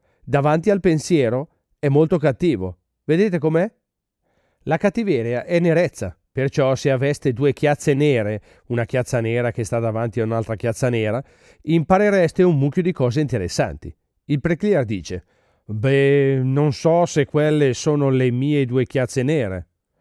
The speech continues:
"Beh, al diavolo quelle che hai lì. Allora, metti lì un'altra coppia di chiazze nere." "Beh, neanche queste so se sono mie." "Beh, mettine lì un'altra coppia." Alla fine il preclear dirà,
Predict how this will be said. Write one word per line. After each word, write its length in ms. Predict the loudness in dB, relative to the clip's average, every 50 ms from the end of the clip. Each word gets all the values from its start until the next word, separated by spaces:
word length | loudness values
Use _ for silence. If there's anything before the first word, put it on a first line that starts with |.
| _ _
"Beh, 240 | _ -8 -4 -2 0
al 160 | 0 0 0
diavolo 420 | 2 0 0 0 0 0 0 -2 -2
quelle 240 | -2 0 0 0
che 180 | 0 0 0 0
hai 200 | 2 2 0 0
lì. 320 | 0 0 0 -2 -4 -6 _ _ _ _ _
Allora, 500 | 0 2 4 6 6 6 4 2 0 -4 -8 _ _ _
metti 300 | 0 0 0 2 2 2
lì 100 | 4 4
un'altra 380 | 4 4 2 2 0 0 -2 0
coppia 260 | 0 0 0 0 0
di 120 | -2 -2
chiazze 320 | 0 0 0 0 0 0 0
nere." 400 | 0 0 0 -2 -4 -6 -10 -12 _ _ _ _ _ _ _ _ _ _ _ _
"Beh, 540 | _ -8 -4 -2 -2 0 0 0 -2 -2 -4 -8 _ _ _ _ _ _ _
neanche 460 | -6 -2 0 0 0 0 0 -2 -2
queste 340 | 0 0 0 0 0 -2 -2
so 160 | -2 -2 -4
se 140 | -2 -4 -6
sono 260 | -4 -2 -2 0 0
mie." 380 | -2 -2 -2 -4 -6 -6 -10 _ _ _ _ _ _ _
"Beh, 420 | _ -2 0 2 2 2 2 0
mettine 440 | 0 2 0 0 0 -2 -2 0 2
lì 140 | 2 2 2
un'altra 380 | 2 2 0 0 0 -2 -4
coppia." 440 | 0 0 0 0 0 -2 -6 -8 -8 -12 _ _ _ _ _ _ _ _ _ _ _ _ _ _ _ _ _ _ _
Alla 200 | -2 0 0 0
fine 220 | 0 0 0 0
il 60 | 0
preclear 360 | 0 0 -2 0 2 2 2 2
dirà, 420 | 2 2 2 0 0 -2 -4 -8